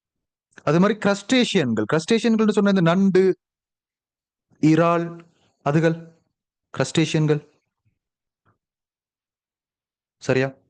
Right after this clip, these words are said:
இதுகளை போட்டு வளர்க்கறதுக்கு தான் நாங்க சொல்றோம் aquaculture-னு சொல்லி. சரியா?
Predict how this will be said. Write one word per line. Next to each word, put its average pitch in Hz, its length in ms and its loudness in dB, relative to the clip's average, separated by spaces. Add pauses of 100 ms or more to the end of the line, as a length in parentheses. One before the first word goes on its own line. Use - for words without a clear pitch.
(1000)
இதுகளை 226 320 2 (100)
போட்டு 214 200 0 (100)
வளர்க்கறதுக்கு 196 460 -2
தான் 196 120 2
நாங்க 180 140 -2
சொல்றோம் 214 200 0
aquaculture-னு 110 600 -4
சொல்லி. - 160 -18 (1200)
சரியா? 113 200 -6